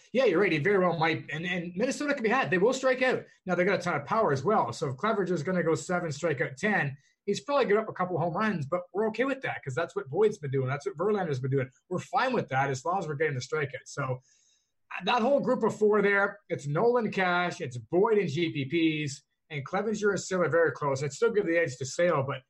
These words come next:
for some reason, I, I feel like I just wanna see Sale do it again. I feel like, you know, I know he's had some bad luck. The underlying numbers saying he's been BABIP quite a bit too. So I'd give Sale the edge over Clevinger, but, uh,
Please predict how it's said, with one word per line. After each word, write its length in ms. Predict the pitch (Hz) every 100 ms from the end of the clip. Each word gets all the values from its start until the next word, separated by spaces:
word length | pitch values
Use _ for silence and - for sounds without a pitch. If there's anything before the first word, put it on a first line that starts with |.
| _ _ _
for 80 | 180
some 240 | 180 247
reason, 240 | 254 262 214
I, 160 | 190 - -
I 60 |
feel 200 | - 247
like 200 | 240 214
I 40 | 190
just 200 | 196 208
wanna 160 | 190
see 340 | 180 - - 185
Sale 440 | - 214 190 139
do 160 | 208 254
it 60 |
again. 280 | 202 131 127
I 80 | 120
feel 220 | - 208
like, 280 | 190 175 - _ _ _ _ _
you 80 | 214
know, 60 | 196
I 40 |
know 120 | 240
he's 120 | 269 262
had 140 | 262
some 100 | 247
bad 220 | 214 220
luck. 240 | 180 185 -
The 120 | 156
underlying 340 | 180 185 185
numbers 260 | 175 180 175
saying 180 | 180 170
he's 100 | 143
been 160 | 160
BABIP 340 | 143 156 156 -
quite 220 | - 165
a 40 |
bit 240 | 139 156 147
too. 240 | 165 135
So 380 | 123 139 131 127 _ _
I'd 160 | - 131
give 160 | 190 190
Sale 240 | - 185
the 100 | 170
edge 140 | 165
over 180 | 143 139
Clevinger, 480 | 147 170 147 123 117
but, 300 | 131 127 -
uh, 200 | 135 127